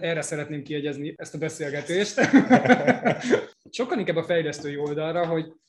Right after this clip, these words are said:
hogy mi az, ami, ami változott a mindennapi munkánk során, és mi az, amit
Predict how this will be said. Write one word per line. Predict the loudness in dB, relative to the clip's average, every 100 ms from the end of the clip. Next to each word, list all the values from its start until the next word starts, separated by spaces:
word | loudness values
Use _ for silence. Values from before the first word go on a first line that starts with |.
| _
hogy | -10 -6
mi | -4
az, | -2 -2
ami, | -4 -6 -6
ami | -6 -6
változott | -2 -2 -4 -8 -10 -12 -12
a | -10
mindennapi | -8 -8 -10 -10 -12 -14 -14
munkánk | -10 -8 -8 -10
során, | -10 -8 -8 -8 -14
és | -18 -12
mi | -8
az, | -8
amit | -8 -12